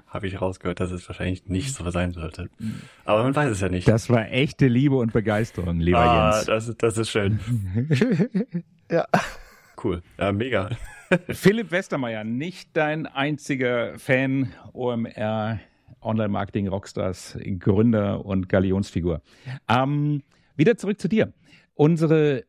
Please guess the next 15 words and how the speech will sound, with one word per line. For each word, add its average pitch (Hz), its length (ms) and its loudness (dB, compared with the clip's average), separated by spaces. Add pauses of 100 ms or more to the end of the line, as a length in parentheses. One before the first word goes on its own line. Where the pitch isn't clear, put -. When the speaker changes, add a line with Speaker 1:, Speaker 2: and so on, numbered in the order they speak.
(140)
Speaker 2:
Hörerschaft 151 720 0
wird 131 180 2
sicherlich 127 360 2
immer 127 180 4
wieder 120 160 4
das 107 100 -2
Thema 117 240 2
haben 107 100 0
zu - 60 -6
sagen, 110 180 2
„Ja, 139 320 2
klingt 143 340 -4
super 135 300 -2
interessant, 123 720 0 (260)
ist - 340 0